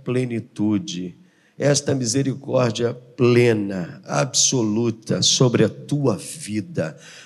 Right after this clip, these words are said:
Como descreve aqui o profeta Miqueias, ele tem prazer na misericórdia. Versículo dezoito. E no versículo dezenove, meus irmãos, finalmente ele diz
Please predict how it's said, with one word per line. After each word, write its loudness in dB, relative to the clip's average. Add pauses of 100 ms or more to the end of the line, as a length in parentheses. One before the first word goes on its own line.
(140)
Como 6
descreve 2
aqui 0 (240)
o 4
profeta 0
Miqueias, -2
ele 4
tem 2
prazer 0
na -4
misericórdia. -4 (420)
Versículo 0
dezoito. -4 (420)
E 4
no 4
versículo 2
dezenove, 0
meus 0
irmãos, 0
finalmente 0
ele -2
diz -6